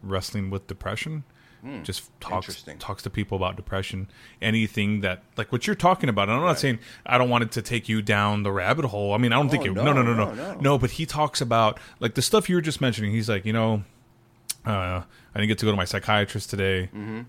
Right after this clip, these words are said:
Speaker 1: I didn't wanna get up. I didn't get out of bed. I stayed in bed all day.
Speaker 2: Right.
Speaker 1: You know, I spent time this weekend." try-, I, I told myself, "Hey, I'm on a diet. I'm gonna stay on my diet. I'm trying to lose some weight, going to the gym."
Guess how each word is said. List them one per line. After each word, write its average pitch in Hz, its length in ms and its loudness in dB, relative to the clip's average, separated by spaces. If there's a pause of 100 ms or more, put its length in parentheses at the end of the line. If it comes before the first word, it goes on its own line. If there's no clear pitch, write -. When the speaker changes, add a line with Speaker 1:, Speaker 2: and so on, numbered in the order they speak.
(140)
Speaker 1:
I 98 120 -2
didn't 101 180 2
wanna 92 180 0
get 92 160 0
up. 92 240 0
I 95 80 -2
didn't 95 120 -2
get 95 80 0
out 92 100 0
of 92 80 -4
bed. 95 160 0
I 95 60 -2
stayed 98 200 -4
in 90 80 -6
bed 92 140 -2
all 90 120 -4
day. 92 380 -2
Speaker 2:
Right. 80 240 -6 (180)
Speaker 1:
You 101 100 -6
know, 95 120 -2
I 92 120 0
spent 95 340 -4
time 95 440 0
this 92 180 -4
weekend." 92 380 -2 (360)
try-, 107 220 -2
I, 120 140 2
I 120 60 0
told 127 180 2
myself, 120 400 4 (240)
"Hey, 139 140 2
I'm 147 140 4
on 147 100 4
a 120 40 0
diet. 131 380 8
I'm 113 100 4
gonna 113 100 2
stay 123 300 2
on 117 140 2
my 113 80 2
diet. 113 340 4
I'm 104 80 0
trying 113 160 0
to 110 60 0
lose 113 160 0
some 110 140 0
weight, 110 260 2
going 107 180 0
to 107 60 2
the 104 80 -2
gym." 104 360 0